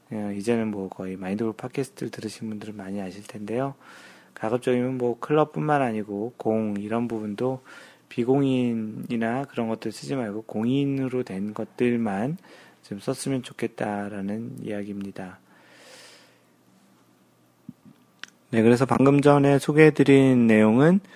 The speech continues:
그 하얀 바지님께서 친구분들과 그 친구, 우리 친구들과 하는 골프의 그러한 모임이라는 뜻의 더블유지에이에 쓰는 그러한 그 룰이라고 하고요.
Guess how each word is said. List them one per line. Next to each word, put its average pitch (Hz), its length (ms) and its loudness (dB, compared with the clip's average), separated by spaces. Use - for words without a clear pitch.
그 101 380 0
하얀 170 340 4
바지님께서 131 680 4
친구분들과 131 1200 2
그 95 400 -6
친구, 127 540 -4
우리 120 220 4
친구들과 123 760 2
하는 139 400 2
골프의 110 1000 0
그러한 98 360 -4
모임이라는 107 600 0
뜻의 123 320 -4
더블유지에이에 113 1000 2
쓰는 113 440 -2
그러한 101 460 -2
그 90 400 -8
룰이라고 107 880 2
하고요. 117 580 -2